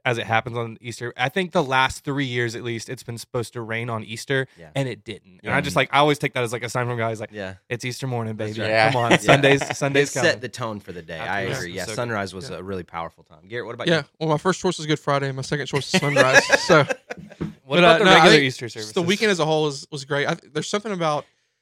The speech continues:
Speaker 4: just Easter Sunday morning services. I don't know if it's everybody kind of just being in their Sunday best and their
Speaker 3: Mm.
Speaker 4: Easter outfits and families just being there, like, as a whole. Uh, it's just a ton of fun just to see the joy that's in the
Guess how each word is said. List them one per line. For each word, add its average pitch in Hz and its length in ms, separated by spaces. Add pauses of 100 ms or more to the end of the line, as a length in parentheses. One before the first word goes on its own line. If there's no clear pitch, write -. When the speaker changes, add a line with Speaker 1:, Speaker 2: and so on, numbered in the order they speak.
(200)
Speaker 4:
just - 280
Easter 151 260
Sunday 139 320
morning 131 300
services. 139 480
I - 20
don't 147 100
know 151 80
if 139 80
it's 143 120
everybody 139 380
kind 139 200
of 135 60
just 131 180
being 139 180
in 135 100
their 131 100
Sunday 131 340
best 131 480
and 135 120
their 131 180 (200)
Speaker 3:
Mm. 156 200
Speaker 4:
Easter 143 260
outfits 135 480
and 131 140
families 143 460
just 135 200
being 135 240
there, 127 220
like, 127 140
as 131 120
a 127 60
whole. 131 320 (580)
Uh, 143 260 (120)
it's 147 100
just 196 160
a 170 40
ton 160 260
of 147 60
fun 147 220
just 139 120
to 139 80
see 147 180
the 131 100
joy 131 440
that's 139 160
in 139 80
the 131 200